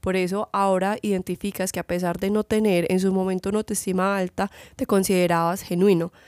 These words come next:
porque viviste esa experiencia. Si no, de pronto no tuvieras ese conocimiento que ahora, que ya estás más grande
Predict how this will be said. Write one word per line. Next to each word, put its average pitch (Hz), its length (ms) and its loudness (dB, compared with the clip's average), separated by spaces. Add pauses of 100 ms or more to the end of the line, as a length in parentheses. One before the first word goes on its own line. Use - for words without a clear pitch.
(240)
porque 190 300 2
viviste 196 380 4
esa 190 100 4
experiencia. 180 800 0
Si 180 200 0
no, 202 140 4
de 226 120 4
pronto 185 320 -2
no 190 120 0
tuvieras 190 500 -2
ese 190 180 -2
conocimiento 180 1000 -2
que 170 120 -8
ahora, 170 460 -2
que 165 220 -10
ya 160 100 -8
estás 180 200 -6
más 180 160 -2
grande 185 380 -4